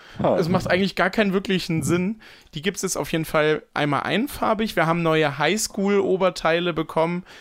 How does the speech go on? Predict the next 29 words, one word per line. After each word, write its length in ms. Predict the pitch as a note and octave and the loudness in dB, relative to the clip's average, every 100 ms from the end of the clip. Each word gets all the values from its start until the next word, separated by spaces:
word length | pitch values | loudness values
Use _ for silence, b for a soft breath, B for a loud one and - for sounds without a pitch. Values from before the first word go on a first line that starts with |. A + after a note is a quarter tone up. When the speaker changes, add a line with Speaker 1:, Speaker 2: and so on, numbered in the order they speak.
| B E3 | B -6
Speaker 2:
mit 160 | D#3+ | -4
so, 260 | - D#3 D#3 C#3+ | 0 2 0 0
äh, 440 | D3+ C#3 C3+ C3+ - | 0 2 0 -2 -2
ja, 140 | C#3 B2+ | -4 -2
den 420 | C#3 B2+ B2 C3 b b | -2 -2 -6 -8 b b
Highschool-Maskottchen 2250 | D3 E3 - E3+ E3+ E3 E3 E3 _ _ _ - D#3 - E3 E3+ E3 - F3+ - F#3+ F#3 | -2 -2 -4 0 2 2 0 -4 _ _ _ -10 -10 -10 -2 -2 -2 0 -2 0 0 0
von 140 | E3 | 0
der 140 | D3+ D3 | 0 0
Schule. 560 | - F#3+ A#3 B3 C4 - b b b | 0 0 2 2 0 -4 b b b
Ist 160 | F3+ F3 | -6 -2
auf 120 | F#3 | -2
jeden 160 | F#3 F3 | -2 -2
Fall 140 | E3+ | -2
ganz 280 | D#3+ D#3+ - | -2 -4 -2
süß. 340 | F3+ F#3+ G3+ | -2 -2 -2
Wir 120 | D#3 D3+ | -2 0
haben 220 | D#3+ D#3 | -2 -2
zwei 480 | - D#3+ D#3+ F#3+ G3 B B - | -2 2 2 0 -2 B B -4
Gesichtsbemalungen 1400 | D#3+ C#3 B3 - - - - G#3+ G3+ G3+ A3 A3 G#3+ | -2 0 -2 -4 -8 -6 0 2 4 4 4 2 2
bekommen. 680 | F#3+ F#3+ - F3+ F#3+ G#3+ A3 B B B - | -2 -4 -2 0 0 -2 -6 B B B -8
Die 100 | D#3 | -4
sind 200 | E3 F3 | -2 -2
auf 140 | D3+ | -4
jeden 140 | D#3+ D#3 | -4 -2
Fall 100 | D#3 | -2
ganz 240 | D3+ - - | -4 -4 -6
cool. 100 | D#3+ | -2
Wir 140 | D3 | 0
haben 260 | E3 G3+ | 0 -2